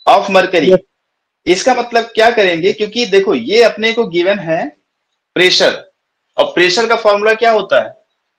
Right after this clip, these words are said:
Speaker 1: Newton per meter square, ये तो होता है pressure का formula। लेकिन यहाँ पर क्या है, Centimeter given और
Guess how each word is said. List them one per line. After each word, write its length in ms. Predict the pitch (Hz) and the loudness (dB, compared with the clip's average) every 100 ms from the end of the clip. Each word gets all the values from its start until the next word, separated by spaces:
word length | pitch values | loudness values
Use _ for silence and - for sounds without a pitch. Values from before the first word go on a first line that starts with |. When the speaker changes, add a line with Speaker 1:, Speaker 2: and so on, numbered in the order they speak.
| - | -6
Speaker 1:
Newton 640 | 143 170 165 202 208 208 190 | -2 -2 0 2 2 2 0
per 100 | 185 | 0
meter 380 | 180 165 165 165 160 | 0 -2 0 -2 -4
square, 400 | - - 131 - - _ _ _ _ _ _ _ _ | 0 2 2 -2 -12 _ _ _ _ _ _ _ _
ये 120 | - 147 | -2 0
तो 100 | 185 | 0
होता 160 | 190 | 0
है 60 | 214 | 0
pressure 260 | 202 202 | -2 -2
का 100 | 202 | -4
formula। 400 | 214 208 220 254 285 - _ | -2 0 0 -2 -6 -10 _
लेकिन 240 | 123 147 214 | -4 -2 0
यहाँ 280 | 190 190 233 | -2 0 -2
पर 160 | 214 | -2
क्या 180 | 208 190 | 0 2
है, 120 | 208 233 | 2 0
Centimeter 680 | 202 190 190 185 185 214 151 | -2 -2 -2 -4 0 0 0
given 300 | 110 104 - _ _ _ _ _ | -4 -8 -12 _ _ _ _ _
और 100 | 151 | -4